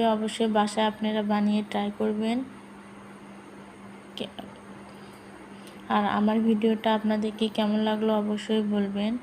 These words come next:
ভালো লাগলে ভিডিওতে একটা লাইক আর চ্যানেলটিকে সাবস্ক্রাইব করে দেবেন।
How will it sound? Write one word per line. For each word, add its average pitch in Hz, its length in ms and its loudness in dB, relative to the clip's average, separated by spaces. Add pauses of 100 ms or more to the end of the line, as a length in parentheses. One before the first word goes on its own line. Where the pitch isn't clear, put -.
(400)
ভালো 220 240 4
লাগলে 214 440 4
ভিডিওতে 214 480 2
একটা 208 240 -2
লাইক 208 340 0 (380)
আর 214 200 0
চ্যানেলটিকে 208 580 0 (600)
সাবস্ক্রাইব 214 760 -2
করে 214 220 0
দেবেন। 208 360 0